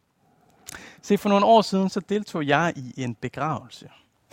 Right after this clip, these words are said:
En begravelse, hvor den, øh, begravede og hans,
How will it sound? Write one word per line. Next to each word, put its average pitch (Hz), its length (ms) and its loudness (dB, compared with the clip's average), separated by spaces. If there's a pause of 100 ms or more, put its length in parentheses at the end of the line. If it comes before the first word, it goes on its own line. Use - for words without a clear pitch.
(480)
En 170 140 0
begravelse, 196 520 6
hvor 160 280 6
den, 131 420 0 (440)
øh, 120 220 -6 (100)
begravede 147 600 2
og 120 100 -2
hans, - 580 -10